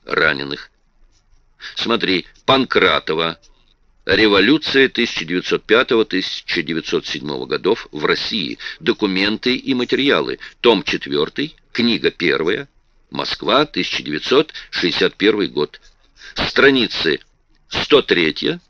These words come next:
восемьсот одиннадцатая, сноска двенадцатая.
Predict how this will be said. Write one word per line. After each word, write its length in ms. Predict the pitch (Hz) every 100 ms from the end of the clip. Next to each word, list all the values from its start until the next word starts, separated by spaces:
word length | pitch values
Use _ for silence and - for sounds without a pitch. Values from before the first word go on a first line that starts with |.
| _ _ _ _ _ _ _ -
восемьсот 800 | 92 143 123 104 - 107 120 - -
одиннадцатая, 840 | 113 92 98 87 - - 95 90 - _ _ _ _ _ _ _
сноска 600 | - - 113 127 - 135
двенадцатая. 720 | 123 104 76 65 - - -